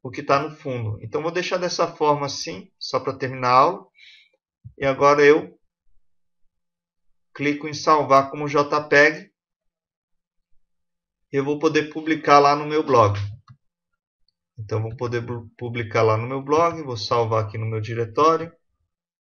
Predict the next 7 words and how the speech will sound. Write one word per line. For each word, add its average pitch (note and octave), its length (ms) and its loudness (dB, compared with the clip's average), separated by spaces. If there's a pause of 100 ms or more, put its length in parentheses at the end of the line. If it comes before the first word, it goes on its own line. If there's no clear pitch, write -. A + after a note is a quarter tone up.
(760)
Então, D#3+ 220 0
é G3+ 100 0
muito A3+ 240 -2
legal E3+ 340 8
vocês E3+ 280 -4
perceberem D3 760 2
que C#3 460 -6